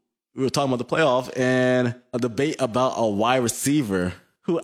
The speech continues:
I, look, I haven't seen the Texans play like that, right? But, um, I was a little underwhelmed by their performance overall, from the quarterback to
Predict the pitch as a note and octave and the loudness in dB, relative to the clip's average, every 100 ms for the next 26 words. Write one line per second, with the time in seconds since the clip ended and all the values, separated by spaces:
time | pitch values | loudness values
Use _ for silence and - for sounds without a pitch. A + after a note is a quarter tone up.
0 | G#3 B3+ - C#3+ - D#3+ A3 A#3 G#3+ G#3 | 0 0 0 -2 -2 0 0 0 0 0
1 | C#3 C3+ - G#2 - F2 C2+ C2+ G1+ - | 0 -4 -4 -10 -10 -12 -12 -16 -20 -20
2 | F2+ F#2 _ - G2+ - - _ _ G2+ | -18 -18 _ -4 -4 -4 -12 _ _ -2
3 | F#2+ F#2 F#2 F2+ - _ _ A#2+ B2+ A#2 | 0 0 0 -2 -8 _ _ -2 -2 0
4 | B2 D#3 D3+ C#3 C3+ C3+ B2+ A2+ _ _ | 0 0 2 2 2 2 -2 -8 _ _
5 | _ A#2 A#2 G#2+ G#2 G#2+ F#2+ F2+ E2+ F2 | _ -4 0 0 2 2 0 -2 -2 -2
6 | F2 F2 D#2+ E2+ E2+ E2+ F2+ D#2 C2+ - | -2 -4 -6 -8 -8 -10 -10 -10 -10 -14
7 | F#2 D#2+ D#2+ B1+ C2 - _ - F#2 E2+ | -12 -6 -6 -6 -8 -14 _ -10 -8 -4
8 | - C#3+ C3 C3 - _ - A2 A2+ C3 | -2 0 0 -2 -6 _ -2 0 0 0
9 | A2+ G#2+ | 0 -2